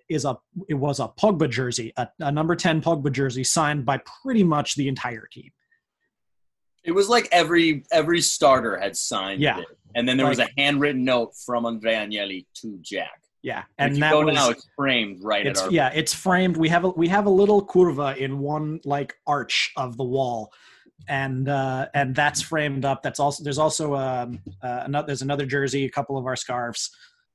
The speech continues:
Speaker 1: um, but, uh, yeah, that, that was a, that was a day, man, and he, and it was a good, you know, he, he, he wanted, An-, Agnelli, he was obviously trying to keep a low profile, but he was also very nice. He, he, he took pictures to anybody who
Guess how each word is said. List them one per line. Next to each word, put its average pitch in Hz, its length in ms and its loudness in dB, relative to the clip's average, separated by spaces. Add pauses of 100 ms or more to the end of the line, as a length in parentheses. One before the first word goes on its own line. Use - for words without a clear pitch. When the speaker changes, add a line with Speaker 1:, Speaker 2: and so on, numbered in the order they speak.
(400)
Speaker 1:
um, 117 480 -8 (1120)
but, - 320 0
uh, 120 260 0 (260)
yeah, 135 280 0
that, 143 220 2
that 156 160 2
was 143 160 0
a, 127 240 -6
that 160 160 0
was 165 120 2
a 135 60 -2
day, 120 460 -2
man, 127 200 -6
and 170 80 0
he, 247 100 0
and 220 140 0
it 240 40 2
was 240 120 0
a 233 40 -2
good, 220 300 -2 (440)
you 170 80 -4
know, 165 120 2
he, 190 220 2
he, 180 240 -2
he 165 100 0
wanted, 170 300 -2
An-, 160 140 0
Agnelli, 180 400 0
he 156 160 2
was 156 160 -2
obviously 160 340 0
trying 143 180 -2
to 135 60 -4
keep 147 160 -2
a 139 40 -4
low 135 160 -2
profile, 123 380 -4
but 139 120 -4
he 147 60 -6
was 139 100 -4
also 143 220 -2
very 127 240 -4
nice. 123 260 -4
He, 123 360 -6
he, 123 420 -8 (380)
he 127 280 -8 (120)
took 143 180 -6
pictures 139 260 -6
to 127 100 -10
anybody 127 340 -4
who 123 320 -6